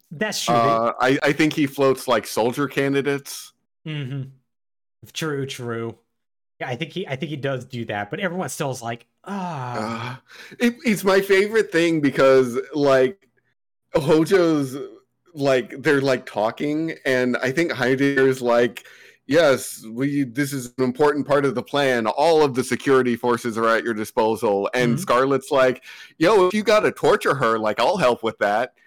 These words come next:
Speaker 2: And then
Speaker 1: <laughs>
Speaker 2: Hojo's like, "No, I'm just gonna breed her." And everyone's just like, "Ugh."
Speaker 1: It's like, yeah, that's too amoral even for us.
Speaker 2: So, even for us, like, I'll torture the bitch, but
Speaker 1: Mm.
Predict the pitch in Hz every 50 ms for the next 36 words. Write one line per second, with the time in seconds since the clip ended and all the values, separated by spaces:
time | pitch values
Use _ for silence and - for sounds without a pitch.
0 | 131 - - - - 139 143 143 143 151 151 151 139 151 156 143 139 151 147 139
1 | 139 143 175 185 190 226 262 349 370 - 196 160 135 104 87 104 110 117 123 127
2 | 113 113 107 110 104 - 120 123 120 117 123 120 120 117 - 107 - _ - 82
3 | - 127 120 113 113 110 - _ _ _ _ 95 87 98 101 - _ - - -
4 | _ _ _ _ _ _ _ _ _ _ _ - 170 156 135 175 180 151 170 190
5 | 190 - - - 302 277 - 196 202 202 - 147 151 175 185 175 175 - 143 156
6 | 180 185 135 - - 139 104 - - 107 117 110 - - - 170 - - - -
7 | - _ - 208 247 269 311 294 254 233 - 190 165 143 - - 135 143 135 107
8 | 101 101 - - - 160 151 139 135 135 - 151 196 254 269 - - - - 120
9 | 127 139 135 131 - 120 104 101 104 98 85 113 101 98 92 - - - 104 -
10 | 127 110 101 98 80 - -